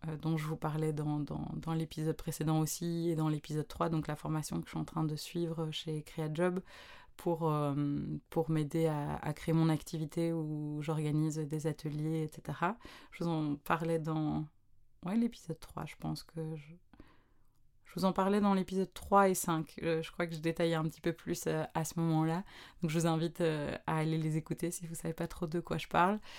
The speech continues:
Mais donc voilà, entre le podcast et, euh, le processus de cette formation-là, bah, ça fait beaucoup de trucs qui font cogiter, qui me demandent de m'organiser, de me structurer, d'avancer sur des choses. Et, et donc voilà, c'est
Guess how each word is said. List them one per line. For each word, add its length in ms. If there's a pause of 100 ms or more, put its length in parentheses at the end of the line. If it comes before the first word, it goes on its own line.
(260)
Mais 120
donc 160
voilà, 200
entre 300
le 140
podcast 640
et, 180
euh, 100
le 120
processus 500
de 80
cette 200
formation-là, 680
bah, 180
ça 160
fait 280
beaucoup 520
de 80
trucs 220
qui 140
font 380
cogiter, 840
qui 160
me 140
demandent 420
de 80
m'organiser, 800
de 80
me 120
structurer, 760
d'avancer 420
sur 220
des 100
choses. 460
Et, 240 (500)
et 140
donc 160
voilà, 220
c'est 200